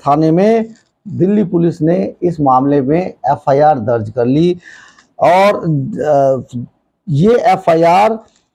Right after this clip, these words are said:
धारा, आईपीसी की धारा तीन सौ अस्सी दफ्तर में चोरी, चार सौ चौसठ फर्जी दस्तावेज बनाना, चार सौ पैंसठ forgery करना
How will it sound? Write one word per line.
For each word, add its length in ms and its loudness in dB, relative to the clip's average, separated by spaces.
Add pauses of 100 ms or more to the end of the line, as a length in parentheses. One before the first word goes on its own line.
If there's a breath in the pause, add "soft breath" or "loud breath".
(680)
धारा, 640 2 (140)
आईपीसी 420 0
की 80 2
धारा 260 2
तीन 260 0
सौ 120 0
अस्सी 400 0
दफ्तर 400 -2
में 140 -2
चोरी, 580 0 (720)
चार 200 2
सौ 440 2 (140)
चौसठ 480 0
फर्जी 480 -4
दस्तावेज 560 0
बनाना, 680 0 (460)
चार 180 2
सौ 140 0
पैंसठ 520 0
forgery 720 0
करना 400 2